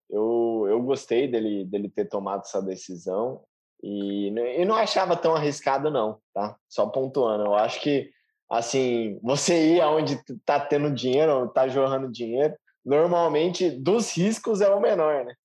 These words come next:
Mas <laughs> eu, eu não, eu não acho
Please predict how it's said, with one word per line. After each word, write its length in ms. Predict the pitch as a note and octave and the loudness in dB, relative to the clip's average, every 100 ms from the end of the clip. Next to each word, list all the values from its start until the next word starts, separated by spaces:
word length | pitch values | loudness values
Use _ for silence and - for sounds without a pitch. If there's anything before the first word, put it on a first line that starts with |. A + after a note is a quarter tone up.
| _ D3 | _ -6
Mas 680 | C#3 C3 C#3 C#3 C3+ C3 | -2 0 4 4 4 2
<laughs> 560 | C#4 - - - A#3+ - - | 0 -2 -6 -8 -12 -12 -4
eu, 100 | C3 | 0
eu 320 | C#3+ C#3 C3+ C#3+ | 2 2 0 0
não, 640 | D#3+ D#3+ D#3 D3+ C#3 A#2 | 0 0 0 0 0 0
eu 120 | B2 | 2
não 160 | C#3 C#3 | 2 0
acho 520 | C3+ C3+ - C#3 | 0 -2 -2 -2